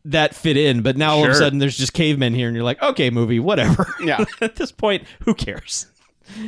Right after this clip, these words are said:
Speaker 3: Yeah, we're twelve and we're writing a movie. We're like,
Speaker 1: Mm-hmm.
Speaker 3: "Wouldn't it be cool if they ran into cavemen?"
Speaker 1: <laughs> Right. Which,
Speaker 3: Which they, yes, they run into cavemen. <laughs>
Speaker 1: So there's, like, four of 'em who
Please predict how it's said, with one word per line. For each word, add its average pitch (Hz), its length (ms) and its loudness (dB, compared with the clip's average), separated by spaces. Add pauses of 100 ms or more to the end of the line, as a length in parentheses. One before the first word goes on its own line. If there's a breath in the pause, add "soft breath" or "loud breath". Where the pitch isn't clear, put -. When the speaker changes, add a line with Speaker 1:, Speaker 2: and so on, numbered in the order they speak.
Speaker 3:
Yeah, 113 220 -8
we're 151 180 0
twelve 175 440 2
and 127 100 2
we're 131 100 2
writing 123 340 2
a 120 40 -2
movie. 110 340 -4
We're 214 140 0
like, 247 140 0
Speaker 1:
Mm-hmm. 285 120 0
Speaker 3:
"Wouldn't 226 160 4
it 233 60 -2
be 240 100 0
cool 170 360 2
if 135 180 0
they 143 100 2
ran 135 280 2
into 131 160 -2
cavemen?" 113 600 -4
Speaker 1:
<laughs> - 80 -16
Right. - 300 -12 (160)
Which, - 340 -6 (800 loud breath)
Speaker 3:
Which 190 240 0
they, 190 260 2
yes, 214 300 -2
they 143 300 2
run 127 160 2
into 147 180 2
cavemen. 110 600 0
<laughs> - 40 -20
Speaker 1:
So - 140 -8
there's, 190 160 -2
like, 190 140 -2
four 180 380 0
of 104 160 0
'em 95 220 -6 (800 soft breath)
who 135 420 2